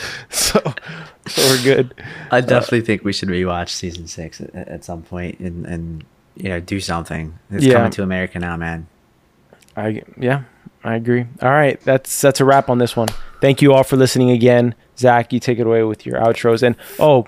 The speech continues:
Speaker 1: please, before we forget, we have to keep hammering home. Please subscribe and rate the show. I noticed that ratings for podcasts are, are very low, even for, like, really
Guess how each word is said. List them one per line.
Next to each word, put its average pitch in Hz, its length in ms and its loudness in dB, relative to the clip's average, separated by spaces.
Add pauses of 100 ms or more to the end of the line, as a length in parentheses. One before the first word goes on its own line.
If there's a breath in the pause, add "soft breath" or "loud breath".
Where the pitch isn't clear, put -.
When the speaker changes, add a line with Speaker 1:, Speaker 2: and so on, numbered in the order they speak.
(140)
Speaker 1:
please, 131 240 6
before 131 340 4
we 127 120 2
forget, 120 260 2
we 123 120 2
have 143 140 4
to - 60 -6
keep 143 200 2
hammering 123 320 2
home. 113 200 0 (440 soft breath)
Please 156 460 2 (1080 soft breath)
subscribe 143 720 2 (160)
and 113 400 2
rate 147 320 2
the 135 100 4
show. - 440 0 (480 soft breath)
I 135 100 4
noticed 254 340 4
that 170 140 6
ratings 143 680 4
for 135 180 2
podcasts 127 560 2
are, 123 200 4 (100)
are 135 80 4
very 127 320 4
low, 120 220 6
even 135 200 4
for, 123 260 0
like, 120 240 0
really 123 580 4